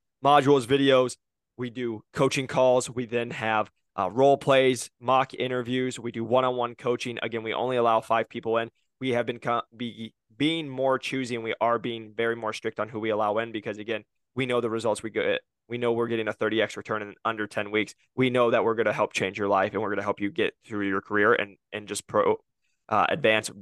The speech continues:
much faster. So again, if you guys are interested, please feel free to reach out to me. The one thing I'll say is reach out to me on LinkedIn. If you cannot find me on LinkedIn for some reason,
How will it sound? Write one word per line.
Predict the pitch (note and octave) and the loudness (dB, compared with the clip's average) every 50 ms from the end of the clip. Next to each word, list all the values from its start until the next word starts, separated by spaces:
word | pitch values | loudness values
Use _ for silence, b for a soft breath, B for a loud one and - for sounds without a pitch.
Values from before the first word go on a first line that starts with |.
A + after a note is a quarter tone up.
| - | -8
much | A2 G#2+ A2 - - | -4 -4 -2 -2 -2
faster. | - F#2 F2+ G2 - - C#3 C3+ C#3 - _ _ _ _ _ _ | 0 2 0 0 0 0 0 -2 -2 -2 _ _ _ _ _ _
So | - C3+ | 0 0
again, | B2+ A#2+ B2+ A2 G2 - _ | 2 2 2 -2 -2 -4 _
if | - G#2+ | -8 -6
you | B2 B2 | -2 0
guys | B2+ C3 B2+ B2+ A#2+ A#2+ | 2 2 2 2 2 0
are | A#2+ - | -2 -2
interested, | - - B2 B2+ - B2+ - - C3 B2+ B2+ - _ _ _ _ | -4 -6 -8 -8 -8 -8 -4 -2 -2 -2 -2 -4 _ _ _ _
please | - C#3 C3+ A#2+ - | -6 -4 -4 -4 -2
feel | - C3 B2 | -2 -2 -2
free | - - B2+ B2 | 0 -2 -2 -2
to | A2+ | -2
reach | A2+ A#2 G#2+ - | -2 -4 -2 2
out | B2+ A2+ A2 | 0 0 0
to | - | -2
me. | B2 A#2 | -6 -4
The | G#2+ A2+ | -4 -2
one | A2 A2+ A#2 A2+ | -2 -2 -4 -4
thing | A2+ A#2 A#2 A#2 | -6 -6 -4 -2
I'll | A2 A2 | -2 -2
say | - - A#2 A2+ A2+ | -2 -2 0 0 0
is | A2 A2+ - | -2 -4 -8
reach | A#2 A2+ - | -10 -4 -4
out | A2+ A2 | -4 -4
to | - | -4
me | A#2+ A2+ | -4 -4
on | G#2+ G#2+ | -4 -4
LinkedIn. | A2+ A2+ A2+ - A2+ A2 A2 G#2+ | -6 -10 -6 -2 -2 -2 -2 -2
If | - A2 - | -4 -6 -6
you | A2+ | -6
cannot | - - B2 A#2 C3 D3 C3+ - | -10 -10 -4 0 0 0 2 2
find | - D#3+ D#3 D3+ | 0 0 0 0
me | D3+ | 0
on | D3 C#3+ C#3 | 0 0 0
LinkedIn | C#3+ D3 C#3 - D#3 C#3+ B2+ | 0 -4 -2 0 -2 -2 -2
for | B2 B2+ | -4 -8
some | A#2 - C3+ C3+ C#3 | -4 -4 -4 -2 0
reason, | C#3+ C#3 C3 A2+ A2 G2 - | -2 -2 -2 -2 -6 -8 -10